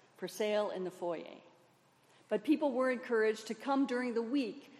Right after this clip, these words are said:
to make their purchases. And some people objected to selling anything at all in the church. In another church, our women's auxiliary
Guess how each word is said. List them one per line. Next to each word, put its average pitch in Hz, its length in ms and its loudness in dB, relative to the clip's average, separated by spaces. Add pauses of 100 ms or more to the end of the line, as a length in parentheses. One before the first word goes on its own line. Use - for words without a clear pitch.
(120)
to 196 80 -4
make 202 200 0
their 170 80 0
purchases. - 760 -8 (1200)
And 196 120 -4
some 269 200 2
people 165 500 -2 (240)
objected 190 540 -2
to 180 80 -8
selling 165 420 -2
anything 156 320 -8
at 151 80 -6
all 165 260 -2
in 139 120 -12
the 139 60 -14
church. - 460 -18 (920)
In 220 160 0
another 247 320 2
church, 175 320 -4
our 185 140 4
women's 208 360 0
auxiliary 175 680 0